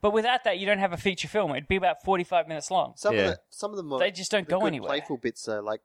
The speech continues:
Speaker 2: like when they're doing the interrogation with the girls. That's, that's a great scene, but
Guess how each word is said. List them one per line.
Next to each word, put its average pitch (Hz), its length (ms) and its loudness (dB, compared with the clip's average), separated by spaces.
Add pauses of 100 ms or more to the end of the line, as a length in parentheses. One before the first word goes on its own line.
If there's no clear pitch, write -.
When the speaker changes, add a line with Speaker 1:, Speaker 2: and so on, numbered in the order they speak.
(140)
Speaker 2:
like 117 200 0
when 120 100 -2
they're 123 100 -6
doing 113 220 -6
the 110 80 -6
interrogation 107 1080 -8
with 101 100 -14
the 98 60 -8
girls. 104 500 0
That's, - 260 0 (100)
that's - 380 -2 (120)
a 110 120 -6 (140)
great 120 340 0
scene, 113 460 0
but 104 220 2